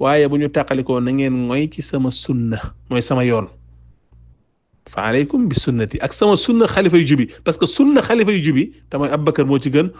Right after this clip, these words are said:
Omar topp ci, Ousmane topp ci, Ali topp ci, ñoom seen sunna du wuuteeg sunna Yonent bi alayhi salaatu wassalaam. Fa alaykum bi sunnati wa sunnati al-khulafa ar-rashidin. Ci wàllu luxa dañ naan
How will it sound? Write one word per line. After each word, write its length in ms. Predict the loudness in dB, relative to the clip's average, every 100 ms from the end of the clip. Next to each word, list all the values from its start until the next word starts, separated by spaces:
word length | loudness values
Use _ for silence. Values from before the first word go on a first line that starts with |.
| -8
Omar 200 | -2 0 0
topp 200 | -4 -4
ci, 80 | -6
Ousmane 340 | -6 -2 -2
topp 180 | 0 -2
ci, 80 | -2
Ali 220 | 0 2
topp 240 | 2 0 -2
ci, 100 | -8 -10 -18 -6
ñoom 280 | 0 0 0
seen 200 | 0 -2
sunna 300 | -4 -2 0
du 60 | 0
wuuteeg 300 | 0 -2 -4
sunna 240 | -4 -4 -2
Yonent 200 | -2 -2
bi 80 | -4 -6 -14 -10
alayhi 240 | -4 -4
salaatu 200 | -4 -6
wassalaam. 320 | -6 -8 -10 -6 -8 -8 -18 -20 -20 -20 _ _ _ _ _ _ _ _ _ _ _ _ _
Fa 140 | -6 -2
alaykum 300 | 0 0 -2
bi 60 | -4
sunnati 580 | -2 0 2 2 0 0
wa 160 | -2
sunnati 300 | -4 -2 -2
al-khulafa 360 | -4 -2 -4 -4 -4
ar-rashidin. 380 | -4 -6 -10 -12 -16 -20 -20 _ _ _ _ _ _ _ _ _ _ _ _ _ _ -4
Ci 80 |
wàllu 200 | 2 4
luxa 280 | 4 2 0 -4 -10
dañ 100 | -2 0
naan 200 | 0